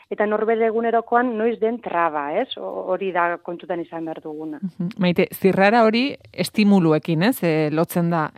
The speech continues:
Speaker 2: Estimulu
Speaker 1: Bai.
Speaker 2: gaindosiak eragin zuzena du gure buru osasunean orduan?
Speaker 1: Bai, hori da, bai, ba, hombre, alde batetik,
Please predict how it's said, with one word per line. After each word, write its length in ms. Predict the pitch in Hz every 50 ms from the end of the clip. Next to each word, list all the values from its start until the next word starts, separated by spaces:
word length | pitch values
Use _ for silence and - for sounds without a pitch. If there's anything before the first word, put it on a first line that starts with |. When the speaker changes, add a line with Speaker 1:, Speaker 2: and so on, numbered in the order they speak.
| _ _ _
Speaker 2:
Estimulu 680 | 196 - - - 233 220 214 220 226 226 220 226 220
Speaker 1:
Bai. 80 | 220 214
Speaker 2:
gaindosiak 560 | 220 220 220 226 220 208 - - 233 220 -
eragin 320 | 220 208 220 214 214 214 208
zuzena 420 | - 208 - - 220 214 214 214
du 120 | 220 247 214
gure 520 | 185 196 196 190 190 190 190 190 185 185 190
buru 280 | 180 175 185 196 202 190
osasunean 500 | 190 - 208 190 - 208 196 196 196 190
orduan? 360 | 190 190 208 208 196 160 151 - _ _ _ _ _ _ _ _ _ _ _ _ _ _ - _ - - - _ _ _ _ _ 208
Speaker 1:
Bai, 300 | 180 208 196 180 170 185
hori 200 | 196 202 208 190 165
da, 160 | 175 180 180 170
bai, 280 | 180 180 175 175 190 190
ba, 220 | 185 165 170 - -
hombre, 240 | 208 202 202 185 180 185
alde 220 | 175 175 185 190 190
batetik, 540 | 190 190 - 214 214 220 220 208 - -